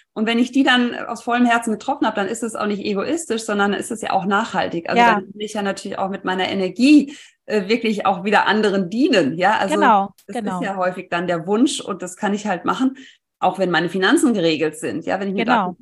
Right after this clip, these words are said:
Speaker 1: Zeit nehme, was das für eine Energie freisetzt, ne? Was
Speaker 2: Absolut,
Speaker 1: für,
Speaker 2: absolut.
Speaker 1: äh, wirkliche Belastungen dann auf einmal sich in Luft auflösen, weil
Speaker 2: Ja.
Speaker 1: ich weiß, ich hab jetzt einen Plan, ich hab einen Überblick, ich weiß, wie ich mit meiner Altersvorsorge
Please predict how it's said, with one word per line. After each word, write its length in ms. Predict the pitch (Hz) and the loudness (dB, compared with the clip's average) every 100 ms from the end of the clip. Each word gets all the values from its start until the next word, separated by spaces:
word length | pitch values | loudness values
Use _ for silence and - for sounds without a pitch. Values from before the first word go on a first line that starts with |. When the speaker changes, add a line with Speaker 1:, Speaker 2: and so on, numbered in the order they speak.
| 190 | -6
Speaker 1:
Zeit 180 | 220 247 | -6 -4
nehme, 240 | 160 165 | -4 -4
was 200 | 175 180 | -4 -6
das 180 | 185 - | -12 -12
für 80 | 180 | -8
eine 160 | 165 | -8
Energie 460 | - 170 165 214 311 | -4 -4 -6 -2 -4
freisetzt, 840 | - 156 131 135 127 - - - 185 | -4 -4 -4 -4 -6 -8 -12 -14 0
ne? 80 | |
Was 40 | 233 | 0
Speaker 2:
Absolut, 560 | 339 - 214 254 202 | 0 -2 -4 -4 -4
Speaker 1:
für, 100 | 170 170 | -6 -8
Speaker 2:
absolut. 640 | 208 - - 220 233 196 | -10 -8 -10 -6 -6 -4
Speaker 1:
äh, 360 | 196 175 170 - - | -2 0 -2 -4 -12
wirkliche 520 | 196 233 254 226 220 185 | -10 -8 -6 -8 -8 -8
Belastungen 720 | 175 180 240 - 392 302 190 | -4 2 2 0 0 0 0
dann 160 | 175 | -2
auf 240 | - - - | -4 -6 -2
einmal 380 | 151 208 208 196 | 0 2 2 2
sich 100 | 185 | -2
in 60 | 190 | -6
Luft 220 | 247 - | -6 -2
auflösen, 400 | 180 170 180 175 | -4 -2 -6 -2
weil 140 | 165 | 0
Speaker 2:
Ja. 140 | 226 220 | 2 0
Speaker 1:
ich 80 | 190 | -2
weiß, 180 | - - | -16 -20
ich 100 | - - | -20 -10
hab 180 | 262 - | -6 -2
jetzt 320 | 202 190 196 | -2 -2 -6
einen 140 | 175 | -8
Plan, 560 | - 160 151 147 151 160 | -6 -2 0 0 -2 -4
ich 240 | 175 - | -10 -12
hab 160 | 185 202 | -12 -6
einen 140 | 208 | -6
Überblick, 720 | - 220 196 - 156 104 - - | -4 0 0 -2 -8 -10 -12 -18
ich 180 | - - | -14 -4
weiß, 380 | 202 226 226 | -2 -2 -4
wie 80 | 202 | -10
ich 60 | 185 | -8
mit 120 | 190 | -6
meiner 220 | 180 175 | -4 -4
Altersvorsorge 840 | - 226 196 175 156 156 151 151 | -4 -6 -10 -10 -8 -6 -6 -8